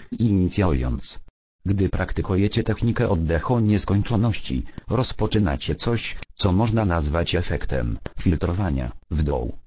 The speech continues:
W jego wyniku energia może powoli spływać z waszej piramidy do waszej strefy świadomości, przy okazji otwierając drogę, inspirując,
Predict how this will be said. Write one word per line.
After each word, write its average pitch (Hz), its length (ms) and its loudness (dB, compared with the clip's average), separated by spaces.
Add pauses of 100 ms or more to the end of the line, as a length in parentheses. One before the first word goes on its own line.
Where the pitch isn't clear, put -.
(340)
W 87 100 -2
jego 85 280 4
wyniku 90 440 2
energia 85 520 4
może 101 300 4
powoli 87 420 2
spływać 82 600 2
z 73 60 0
waszej 80 400 2
piramidy 87 600 2
do 82 140 2
waszej 85 440 2
strefy 113 460 2
świadomości, 87 720 4
przy 98 240 2
okazji 80 460 2
otwierając 87 720 0
drogę, 90 400 2 (220)
inspirując, 120 840 2